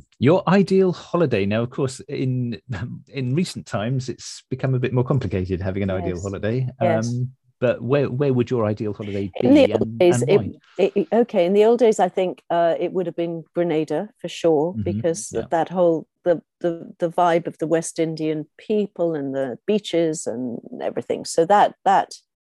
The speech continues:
Speaker 2: I absolutely adore. Um,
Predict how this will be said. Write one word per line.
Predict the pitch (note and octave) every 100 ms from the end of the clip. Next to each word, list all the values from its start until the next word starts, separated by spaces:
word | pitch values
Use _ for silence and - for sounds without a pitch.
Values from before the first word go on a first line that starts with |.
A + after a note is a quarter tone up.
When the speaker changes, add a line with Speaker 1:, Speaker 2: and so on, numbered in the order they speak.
| _
Speaker 2:
I | D#3+
absolutely | - D#3+ E3+ - E3+ D#3 D3 C#3
adore. | C3+ C3+ C#3+ C#3 C3+ _ _ _ _ _ _
Um, | C#3+ D#3+ D#3 D3+